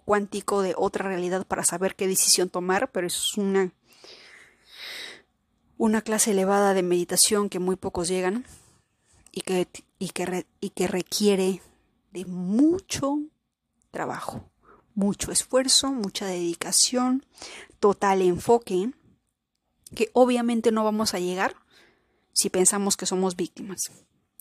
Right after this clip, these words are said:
si nos ponemos en ese papel. No sé en qué, en qué papel, en qué situación te sientas víctima, y te hago recordar que tú tienes el poder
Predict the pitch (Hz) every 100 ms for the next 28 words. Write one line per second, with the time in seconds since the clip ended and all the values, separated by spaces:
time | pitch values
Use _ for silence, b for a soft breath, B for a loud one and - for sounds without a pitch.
0 | _ - 220 214 - - 202 208 202 202
1 | 180 185 202 190 - 165 196 - _ _
2 | _ _ _ _ _ B B B B B
3 | 233 269 - 294 269 - 254 247 - 208
4 | 190 226 - 208 208 208 208 185 196 -
5 | 214 190 - 196 196 180 - 190 190 190
6 | 196 - 190 190 269 _ b b b b
7 | b b b b b - 208 208 190 185
8 | 196 190 - 185 185 180 302 _ _ _
9 | _ _ _ _ _ _ _ _ _ _
10 | _ - 202 - 285 311 - 233 226 226
11 | - 214 196 - - 185 185 190 254